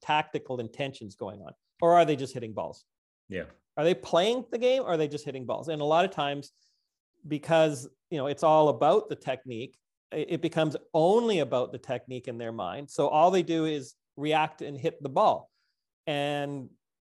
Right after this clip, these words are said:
Speaker 1: they're a victim to whatever the ball allows them to do. But th-, there's very, very vague tactical intention, but they're not particularly playing. So, you know, the, the, the first piece is, is what I, I, you know, I would say that, yeah, uh, if you're,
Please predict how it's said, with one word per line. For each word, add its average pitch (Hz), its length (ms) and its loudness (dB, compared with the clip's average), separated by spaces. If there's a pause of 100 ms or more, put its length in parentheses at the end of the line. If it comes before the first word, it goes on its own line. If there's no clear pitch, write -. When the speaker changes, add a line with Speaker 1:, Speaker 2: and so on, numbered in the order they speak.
(260)
Speaker 1:
they're 143 200 0
a 127 60 2
victim 147 420 -2
to 139 160 -6
whatever 131 280 0
the 123 100 -2
ball 127 340 4
allows 123 300 -2
them 123 160 -8
to 117 100 -16
do. 143 300 -4
But 139 280 -6
th-, 147 140 -6 (180)
there's 139 260 -2
very, 151 360 2
very 135 280 -2
vague 135 600 -4
tactical 131 380 -4
intention, 131 440 -10
but 131 120 -6
they're 151 100 -6
not 185 220 -4
particularly 120 520 -10
playing. 131 320 -6
So, 143 320 -2 (280)
you 165 80 -4
know, 135 60 -2
the, 90 120 -10
the, 139 320 -8
the 147 80 -8
first 220 440 0 (560)
piece 156 360 -2 (120)
is, 143 240 -6
is 147 220 -6
what 139 160 -2
I, 139 60 0
I, 135 400 -6
you 143 100 -12
know, 117 60 -10
I 131 160 -4
would 127 160 -6
say 135 240 -6
that, 123 240 -4
yeah, 147 280 0 (400)
uh, 135 220 -2
if 165 200 -8
you're, 151 280 -2